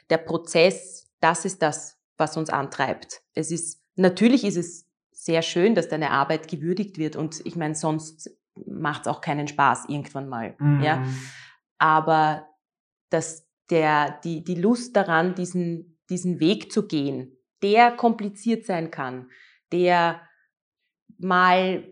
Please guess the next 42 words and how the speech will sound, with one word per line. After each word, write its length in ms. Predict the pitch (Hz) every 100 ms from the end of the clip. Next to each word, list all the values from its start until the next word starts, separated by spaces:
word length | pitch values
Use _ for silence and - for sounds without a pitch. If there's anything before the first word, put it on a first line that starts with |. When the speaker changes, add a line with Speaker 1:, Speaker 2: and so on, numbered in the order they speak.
| - - -
Speaker 1:
unterbrochen 920 | 208 214 220 - 202 233 262 233 165
werden 320 | 170 156 160 170
muss 440 | 160 143 - -
und 500 | - 175 165 - -
du 160 | 196 190
mal 220 | 175 180
vielleicht 320 | 196 190 190
neu 200 | 185 185
ansetzen 600 | 147 170 226 185 - -
musst, 400 | 151 135 127 - _ - - _
dass 260 | 180 180 -
das, 360 | 165 190 - -
also 160 | 180
das 320 | 185 180 220
ist 140 | 240 240
genau 320 | 202 180 190
das, 320 | 185 185 185
was, 260 | 175 175 -
was 180 | 165 170
mir 160 | 196 202
in 60 |
meiner 240 | 180 170 -
Arbeit 320 | 160 185 185
so 100 | 170
Spaß 460 | - 165 190 220
macht. 260 | 151 117 -
Es 140 | - 190
ist, 140 | 202
natürlich 600 | 208 196 233 262 262 254
ist 200 | 208 202
das 240 | 180 180 _
Ziel, 320 | - 208 262
dass 180 | 220 208
ich 180 | 185 -
auftrete, 760 | 151 165 - - 143 - -
dass 200 | - 156
ich 120 | 160 -
dann 140 | 165
auf 120 | 156 -
die 80 | 160
Bühne 360 | - 214 262
gehe 280 | 262 208 226